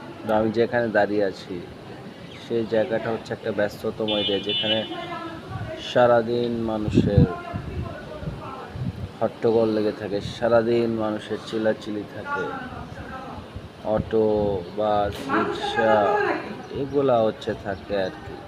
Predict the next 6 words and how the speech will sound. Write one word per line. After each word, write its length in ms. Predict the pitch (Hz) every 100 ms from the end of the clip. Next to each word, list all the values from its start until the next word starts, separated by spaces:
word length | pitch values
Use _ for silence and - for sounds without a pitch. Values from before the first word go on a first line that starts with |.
| - - - - - - - - - - -
সেখানে 480 | 165 151 160 156
দেখা 300 | 151 139 143
গেছে 360 | 139 135 - 127
যে 380 | 120 123 117 98 - - - - - - - - - - - -
আজকে 720 | 113 110 - - 117 110 104 98 -
একদমই 920 | 113 110 98 92 113 110 110 104 95